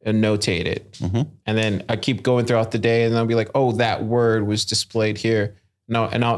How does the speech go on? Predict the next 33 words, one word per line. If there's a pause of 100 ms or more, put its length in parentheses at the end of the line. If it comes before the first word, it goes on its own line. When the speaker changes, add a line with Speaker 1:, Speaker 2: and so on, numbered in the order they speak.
Speaker 1:
eventually
the
whole
week
will
come
and
I'll
have,
like,
this
full
on, (320)
oh,
the
idea,
the
imagery
in
my
head,
but
it
has
all
this
stuff
that
I've
attached
from
that
week